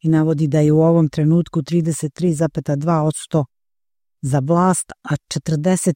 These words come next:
jedan zapeta šest odsto protiv, dok je dvadeset pet zapeta dva odsto neopredeljeno i da se takvi rezultati ne sviđaju Vučiću. Aleksandar Vučić je u poslednjih nekoliko meseci ispucao sve svoje argumente od, em, smanjenja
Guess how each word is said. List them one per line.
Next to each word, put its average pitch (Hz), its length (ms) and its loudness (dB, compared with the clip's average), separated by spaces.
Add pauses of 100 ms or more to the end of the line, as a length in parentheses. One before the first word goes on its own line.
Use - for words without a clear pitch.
jedan 175 300 2
zapeta 156 420 -2
šest 165 400 -2
odsto 156 320 -4
protiv, 156 480 0 (480)
dok - 240 -2
je 156 40 0
dvadeset 147 600 -2
pet 165 160 0
zapeta 147 400 -6
dva 143 220 0
odsto 156 320 0
neopredeljeno 170 840 0
i 156 60 2
da 143 120 -4
se 135 160 -8
takvi 185 340 -4
rezultati 165 720 -2 (400)
ne 143 140 -2
sviđaju 139 500 -4
Vučiću. 139 600 -4 (920)
Aleksandar 190 460 0
Vučić 202 340 -2
je 208 40 2
u 185 60 2
poslednjih 196 520 0
nekoliko 196 420 0
meseci 196 480 -2
ispucao 190 520 -2
sve 196 240 -2
svoje 190 280 0
argumente 180 720 2
od, 160 340 -4
em, 151 280 2
smanjenja 165 640 2